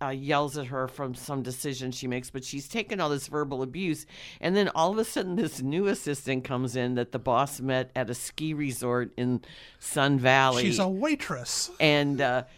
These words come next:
Speaker 1: she has to train her in being, you know,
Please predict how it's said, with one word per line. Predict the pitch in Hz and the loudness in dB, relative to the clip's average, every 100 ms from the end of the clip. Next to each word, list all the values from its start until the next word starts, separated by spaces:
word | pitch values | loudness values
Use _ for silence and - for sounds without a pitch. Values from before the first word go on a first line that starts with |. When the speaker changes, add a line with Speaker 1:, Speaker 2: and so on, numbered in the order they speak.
| - - | -20 -18
Speaker 1:
she | - - 175 156 | -12 -8 -4 -2
has | 156 139 | -2 -4
to | 131 | -8
train | 127 139 139 147 135 | -8 -4 0 0 -2
her | 120 95 95 110 117 - - - | -2 -4 -4 -8 -10 -18 -20 -2
in | 123 131 | 2 2
being, | 120 131 123 120 85 - | 2 2 2 0 -2 -4
you | 135 123 | 0 2
know, | 107 95 | 2 0